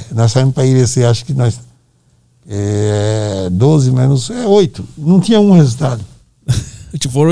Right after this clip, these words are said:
Speaker 2: oito pessoas foram pra Irecê, na Bahia?
Speaker 1: Nós saímos de, do Ceará e fomos pra Irecê.
Speaker 2: Ah, entendi.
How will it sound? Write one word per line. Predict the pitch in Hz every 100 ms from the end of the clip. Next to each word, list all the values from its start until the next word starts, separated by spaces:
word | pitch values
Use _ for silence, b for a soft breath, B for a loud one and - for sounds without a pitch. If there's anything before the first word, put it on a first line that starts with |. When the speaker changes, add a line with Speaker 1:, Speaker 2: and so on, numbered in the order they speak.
| 156
Speaker 2:
oito | 165
pessoas | 175 147 156 151
foram | 139 135
pra | 135
Irecê, | 127 135 135 - 139
na |
Bahia? | 123 123 165
Speaker 1:
Nós | 135 120
saímos | 156 160 143
de, | 139 - 165
do | 135
Ceará | 117 180 156 165
e | 175
fomos | 190 196
pra | 165
Irecê. | 156 123 - 104 - _
Speaker 2:
Ah, | 113 113 117 110
entendi. | 107 113 104 107 113